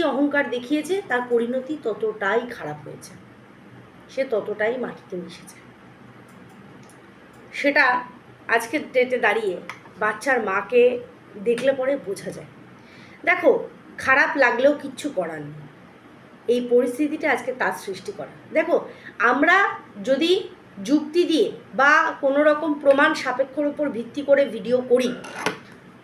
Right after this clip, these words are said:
কতজনের মুখ বন্ধ করা, কতজনের? কিছু আ-, অনেক এরকম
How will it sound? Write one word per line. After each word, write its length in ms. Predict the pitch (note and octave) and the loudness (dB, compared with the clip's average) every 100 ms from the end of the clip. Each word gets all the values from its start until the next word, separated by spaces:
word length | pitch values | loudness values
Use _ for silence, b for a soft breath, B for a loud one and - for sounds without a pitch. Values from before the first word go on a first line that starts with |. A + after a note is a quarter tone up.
| - - - - | -20 -20 -16 2
কতজনের 580 | D#4+ D#4+ G4+ G#4+ G#4+ F#4 | 4 6 4 6 6 6
মুখ 120 | E4+ C4 | 2 4
বন্ধ 240 | B3+ A#3 - F#3 | 4 2 -2 -6
করা, 180 | D#3+ D3+ - - - - - - - - - | -6 -8 -16 -20 -20 -20 -20 -20 -20 -20 -2
কতজনের? 560 | C4 C4+ D4+ A3+ E3+ D3+ - | 0 2 2 0 -2 -8 -4
কিছু 280 | D#4 D#4 F4+ | -2 0 2
আ-, 220 | D#4 - | 2 2
অনেক 280 | C4+ E4 G4 | 2 4 2
এরকম 340 | F4+ D#4+ E4 | 0 -2 0